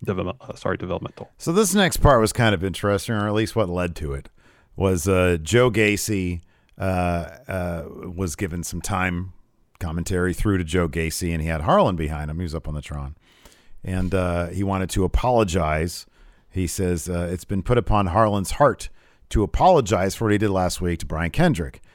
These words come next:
Speaker 2: He said, He's a very sensitive man, and he's far too shaken up to speak on this, but you can see the look of regret on his face, and it's just a stone
Speaker 1: And backstage,
Speaker 2: face.
Speaker 1: Har-,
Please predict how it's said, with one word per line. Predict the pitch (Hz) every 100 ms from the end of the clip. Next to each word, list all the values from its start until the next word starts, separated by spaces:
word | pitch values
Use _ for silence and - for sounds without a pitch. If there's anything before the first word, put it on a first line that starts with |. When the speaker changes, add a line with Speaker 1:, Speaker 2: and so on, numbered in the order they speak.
| _ _
Speaker 2:
He | 85
said, | 95 90
He's | 90
a |
very | 90 101 113
sensitive | - 110 135 120
man, | 98 95 95
and |
he's | 90 -
far | 113 117
too | - 120
shaken | 131 120 107
up | 98
to | 90
speak | - 175 156
on | 90
this, | 76 78 - - _ _ -
but | - -
you | 120
can | 123
see | - 143 143
the | 113
look | 107 117
of | 127
regret | 107 123 147
on | 117
his | 98
face, | - 92 73 95
and |
it's | 92
just | 87 -
a |
stone | - - 101
Speaker 1:
And | 80
backstage, | 117 - 135 113
Speaker 2:
face. | -
Speaker 1:
Har-, | 131